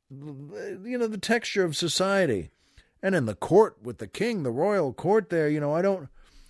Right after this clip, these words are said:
'cause this isn't, uh, I, I, I, I don't think this is wizard type of stuff, but it makes you laugh, makes me laugh. And you folks.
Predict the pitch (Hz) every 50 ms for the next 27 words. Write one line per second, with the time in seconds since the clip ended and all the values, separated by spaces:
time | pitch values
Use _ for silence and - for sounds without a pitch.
0 | - - _ _ _ _ _ _ _ - - - _ - 131 117 - - 214 208
1 | 254 311 285 - 294 240 214 226 214 170 196 196 185 175 160 151 - - _ 131
2 | 170 190 - - 123 139 139 143 127 123 139 151 156 165 156 147 165 214 277 294
3 | 277 220 240 226 196 214 190 180 165 143 139 151 202 240 220 226 185 135 113 98
4 | 120 131 123 107 101 104 92 - - - 92 80 - - - 127 110 - - _
5 | _ _ _ _ _ _ _ _ - 131 151 170 147 - 156 170 170 170 175 185
6 | 190 190 151 160 170 170 147 139 160 185 185 170 156 143 135 131 139 135 - -
7 | _ _ _ _ _ _ _ _ _ _ _ _ _ _ _ _ _ _ 85 92
8 | 107 127 147 160 139 - 117 95 92 98 - - -